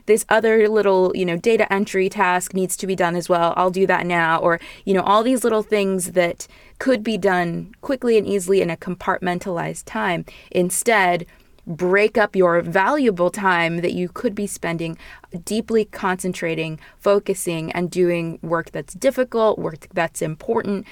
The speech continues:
and work that requires, like you said, time and concentration, you know?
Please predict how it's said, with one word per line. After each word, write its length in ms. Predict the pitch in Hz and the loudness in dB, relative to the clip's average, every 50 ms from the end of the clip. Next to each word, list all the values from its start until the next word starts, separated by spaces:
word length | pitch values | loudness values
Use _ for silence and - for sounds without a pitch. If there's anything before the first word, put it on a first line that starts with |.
| - - - | -20 -8 -4
and 140 | 208 208 196 | -2 0 0
work 140 | 208 208 | 0 0
that 140 | - 202 - | -2 -4 -2
requires, 680 | 175 180 180 - - 214 208 196 196 196 185 175 165 | -2 -4 -4 -6 -2 0 2 2 4 4 2 2 0
like 180 | 165 165 156 - | -2 -6 -8 -8
you 60 | 160 | -10
said, 180 | - - 139 - - - | -8 -8 -10 -10 -12 -18
time 720 | - - - - 143 147 143 147 151 175 214 269 311 330 330 - - - 226 - - | -18 -16 -10 -6 -6 -4 -4 -4 -6 -6 -6 -6 -6 -8 -10 -12 -18 -20 -10 -4 -2
and 440 | 180 180 175 175 180 180 185 196 | 0 2 2 2 2 0 -2 -2
concentration, 760 | - 262 254 254 294 302 370 359 339 - - - - - - | -2 -2 -2 -2 -2 -2 -2 -2 -2 -2 -4 -6 -6 -6 -6
you 160 | 170 170 160 | -8 -8 -8
know? 160 | 160 151 165 | -8 -8 -10